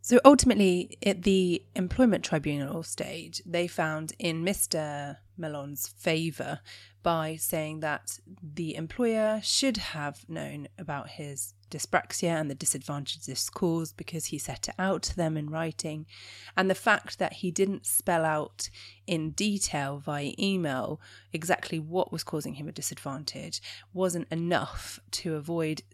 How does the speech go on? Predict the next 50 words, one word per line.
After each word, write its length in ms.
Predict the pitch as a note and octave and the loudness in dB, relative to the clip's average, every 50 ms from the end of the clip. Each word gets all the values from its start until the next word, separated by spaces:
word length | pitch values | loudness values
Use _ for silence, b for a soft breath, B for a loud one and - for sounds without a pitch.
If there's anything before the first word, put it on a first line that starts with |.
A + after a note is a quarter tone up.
| F3 - - | -16 -8 -6
the 200 | E3 D3 D3 - - | -4 -4 -4 -4 -6
employer 540 | C#3+ C#3+ - - A3 G3+ F#3+ F3+ F3+ F3 | -6 -6 -2 0 2 2 4 4 2 2
having 380 | E3 D3+ D#3+ D3 D3 D#3 D3+ D3 | 0 -2 -6 -6 -6 -6 -6 -6
a 80 | D3+ D3 | -6 -4
duty 560 | C#3+ - A3 A3 G#3+ - - - C3 C3+ C#3 | -2 0 0 0 0 0 -2 -2 -4 -4 -4
to 200 | C#3 - - D3 | -6 -6 -6 -4
make 240 | D3 C#3 C#3 - - | -6 -6 -6 -8 -10
a 80 | - | -10
reasonable 420 | D#3+ D3+ C#3 - - D3+ C3+ C3+ C#3 | -8 -8 -8 -8 -10 -12 -10 -8 -8
adjustment 540 | C3+ - C#3+ C#3 - - - C3+ C3 B2 - | -6 -6 -8 -8 -8 -8 -10 -10 -10 -10 -10
in 100 | D3+ C3+ | -10 -10
this 220 | - C3+ - - | -8 -6 -6 -6
case. 420 | - - - - - - - - B B B B B B B B B B B | -6 -6 -8 -8 -10 -12 -14 -16 B B B B B B B B B B B
What 120 | - - | -4 0
they 120 | - E3 E3+ | 2 2 4
should 260 | - - - D#4+ A3+ | 4 6 6 6 6
have 120 | F#3+ D#3 - | 4 4 2
done 320 | - D3 C#3 C3+ C#3 D3 B B B B - | -2 -4 -4 -6 -8 -10 B B B B -4
was 140 | D#3+ D#3+ | -2 -2
telephoned 600 | - - - F3+ D#3+ D3 - - D3 C#3+ D3 - | 0 0 0 0 0 0 0 -2 -4 -2 -4 -6
him 220 | - C3+ C#3 C3 C#3+ | -8 -8 -6 -6 -6
to 160 | - - D#3+ | -8 -10 -8
find 300 | - - C#3+ C3+ C3+ C3+ | -8 -6 -6 -6 -6 -6
out 160 | C3+ B2+ - | -8 -8 -8
more 260 | D3+ D#3 E3+ E3+ D#3+ | -6 -4 -4 -4 -4
information 920 | - D3+ D3 - C#3+ B2+ B2 B2 C3 C3 - - - B2 B2 B2+ A#2+ - - - | -4 -6 -8 -8 -8 -8 -6 -8 -6 -6 -6 -6 -6 -6 -8 -8 -10 -12 -10 -10
so 220 | - - E3 C#3+ | -8 -8 -6 -6
as 220 | B2+ C3+ C3+ - - | -6 -6 -6 -6 -8
to 120 | - - D3 | -8 -8 -6
work 340 | D3 C#3+ C3+ C3 - - | -4 -4 -4 -4 -6 -6
out 180 | C#3+ - - - | -8 -8 -6 -8
how 200 | - C#3 C3+ C3+ | -10 -10 -8 -8
they 160 | C3+ C#3+ C3+ | -8 -10 -10
could 220 | C3 - - C3+ C3+ | -10 -10 -12 -8 -4
assist 400 | - - - A3+ A3 - - - | -2 2 2 2 2 0 -2 -4
him 180 | F3 E3 D#3+ - | -4 -4 -4 -4
either 240 | D3+ D3+ D3 D3 | -4 -4 -6 -6
with 180 | C#3+ D3 C#3 - | -8 -10 -8 -6
the 80 | - - | -8 -8
form 420 | - - A3 G#3 G3+ G3 G3 F#3+ B B B B B B B _ | 2 4 6 6 6 6 2 0 B B B B B B B _
or 80 | - D#3+ | -8 -6
by 140 | C#3+ D#3 D3 | -4 -4 -4
making 440 | D3 D3 C#3+ C#3+ - - - C#3+ C#3+ | -4 -4 -6 -6 -8 -10 -12 -10 -10
an 80 | C#3 | -8
adjustment 600 | C#3+ C#3+ C#3 - C#3 - - - - C3+ - - | -8 -8 -8 -8 -6 -6 -6 -8 -8 -8 -6 -6
such 320 | - - - - - - - | -6 -6 -6 -8 -8 -8 -8
as 100 | C#3+ - | -8 -8
an 140 | C#3+ - - | -8 -8 -8
oral 280 | - D#3 D3 C#3 C3+ B2+ | -8 -8 -8 -8 -8 -10
application. 960 | - - - - - - - - C3+ C3+ C3 - - - - - C#3 C#3 | -12 -14 -14 -16 -16 -14 -10 -10 -10 -10 -8 -10 -10 -10 -10 -12 -14 -16